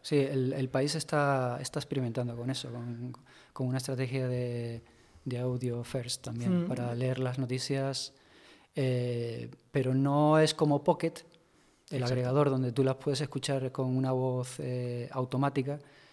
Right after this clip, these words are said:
Speaker 1: sino ellos creo que estaban, no, no lo recuerdo muy bien, creo que estaban incorporando al propio periodista la lectura del artículo, ¿no?
Speaker 2: Claro, es que eso es, eh, espect-, en el caso de la, de los periódicos que tienen plantilla y tienen, y si, si hacen el desarrollo de los recursos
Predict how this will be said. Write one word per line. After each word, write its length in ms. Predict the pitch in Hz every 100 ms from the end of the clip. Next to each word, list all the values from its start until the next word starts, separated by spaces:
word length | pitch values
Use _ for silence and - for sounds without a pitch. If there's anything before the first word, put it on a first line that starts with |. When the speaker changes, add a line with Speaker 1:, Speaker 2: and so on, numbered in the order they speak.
| _
Speaker 1:
sino 760 | - 135 127 123 120 123 117 131
ellos 360 | 131 131 143
creo 220 | - 147
que 60 | 143
estaban, 720 | 143 151 147 147 139 135 147
no, 120 | 135 170
no 120 | 143
lo 80 | 147
recuerdo 300 | 151 143 131
muy 140 | 127
bien, 120 | 127 123
creo 200 | 135 127
que 80 |
estaban 240 | 139 147 147
incorporando 760 | 143 143 131 139 139 147 147 147 - -
al 160 | - 131
propio 280 | 139 139 143
periodista 420 | 143 143 143 151
la 120 | 143
lectura 380 | 127 - 147 139
del 120 | 135
artículo, 460 | 120 - 123 117 113
¿no? 100 | 135 - - - -
Speaker 2:
Claro, 180 | - -
es 140 | 127
que 80 | -
eso 120 | 127 131
es, 240 | 113 - -
eh, 360 | - - - -
espect-, 400 | - - - 147 -
en 120 | 151
el 80 | 131
caso 200 | 135 147
de 120 | 139
la, 320 | 135 127 135
de 160 | 135 127
los 120 | 120
periódicos 300 | 143 135 117
que 80 | 127
tienen 200 | 123 127
plantilla 420 | 123 123 143 131
y 60 | 120
tienen, 520 | 123 120 120 113 - -
y 180 | 135 117
si, 220 | 135 120
si 260 | - 143
hacen 200 | 127 135
el 100 | 143
desarrollo 480 | 139 135 135 139 135
de 80 | 131
los 140 | 131
recursos 500 | 131 131 143 - 151